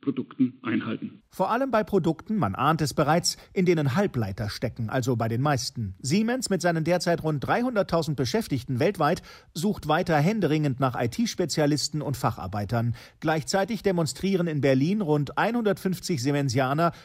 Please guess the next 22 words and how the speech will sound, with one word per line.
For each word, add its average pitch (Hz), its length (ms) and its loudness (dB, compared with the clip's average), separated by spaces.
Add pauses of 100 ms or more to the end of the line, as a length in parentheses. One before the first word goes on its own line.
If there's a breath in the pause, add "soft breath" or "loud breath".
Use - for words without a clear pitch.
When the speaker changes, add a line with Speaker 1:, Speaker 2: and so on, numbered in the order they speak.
Speaker 2:
vor 160 160 0
dem 131 240 2
Dynamo-Werk 123 680 2
des 120 160 -6
Konzerns 139 480 0
in 135 100 -2
der 127 100 4
Berliner 127 380 2
Siemensstadt. 120 760 -4 (180)
Die 214 160 0
I 254 60 2
G 247 80 2
Metall 170 500 2 (260 loud breath)
protestiert 185 580 0
gegen 180 260 -2
die 156 100 0
geplante 165 560 0
Abspaltung 147 680 -2
und 127 100 -2
den 120 160 0
möglichen 196 400 -2
Verkauf 139 540 -2